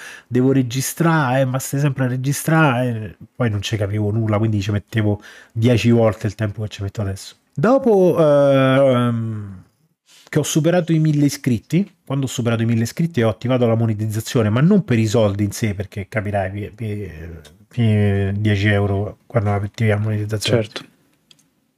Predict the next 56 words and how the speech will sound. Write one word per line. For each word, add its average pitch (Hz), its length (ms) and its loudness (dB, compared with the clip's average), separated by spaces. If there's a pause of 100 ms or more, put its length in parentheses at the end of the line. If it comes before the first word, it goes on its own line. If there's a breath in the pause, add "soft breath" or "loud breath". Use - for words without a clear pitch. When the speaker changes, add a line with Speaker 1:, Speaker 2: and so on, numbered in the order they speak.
(120)
Speaker 1:
Però 247 520 2
perché 185 600 0
sono - 220 -2
arrivato 165 260 4
al 156 120 2
primo 165 260 2
step 175 720 -2
in 147 200 0
cui 180 320 2
magari 160 320 2
non 123 140 -2
ci - 160 -10
credeva 127 260 0
manco 127 300 -4
lei, 117 400 2
lei 165 140 2
ha 135 40 4
iniziato 135 380 -2
a 156 60 0
capire 160 480 0 (120)
che, 135 400 2 (800 soft breath)
eh, 117 640 0
magari 117 300 0
era 107 100 -2
una 110 120 -2
cosa 113 180 0
un 113 60 -2
po' 127 100 -8
più 165 120 -8
seria 156 300 0
e 117 60 2
si - 160 -4
è - 20 2
resa 120 220 0
pure 143 180 2
conto, 135 220 2
perché 117 180 -2
all'inizio 165 300 2
sai 135 120 0
che 117 80 0
io 123 400 0
gli 123 60 4
dicevo: 113 200 0
"Guarda, 120 160 2
io 123 120 2
sto - 140 -6
a 107 40 2
lavorare", 113 340 2
lei 113 80 2
mi 110 60 -2
diceva: 110 200 -2
"Ma 127 40 0
tu 151 80 2
stai 110 180 -2
a 107 40 -2
giocare, 104 380 0